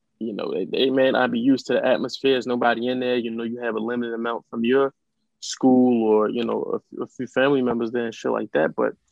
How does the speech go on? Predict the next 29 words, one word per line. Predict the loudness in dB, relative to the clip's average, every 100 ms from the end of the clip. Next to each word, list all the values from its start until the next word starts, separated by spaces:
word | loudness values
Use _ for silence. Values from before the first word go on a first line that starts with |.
| _ _ _
you | -2
know, | -2 -4
I |
can't | -4 -2 0
really | 0 0
say, | 0 0
like, | 0 -2 _ _ _ _ _ _ _ _ _
it's | -10 -10 _ 0
upsets, | 0 -2 0 0 0
because | -4 0 0
it's | 0
a, | -4 2
it's | 2 2
a |
weird | 2 2 2 0
time | -2 -4 -2
we | 0
living | 0 0 -2
in. | -6 -10 _ _ _ _
Now, | -2 0
from | 2 2
a |
ranking | 2 2 0 -2 -6
standpoint | -4 -4 -4 -6 _ -4 -4 -6
and | -12
a |
talent | -8 -4 -2 -2
standpoint, | -2 -4 -2 -6 -4
like, | -6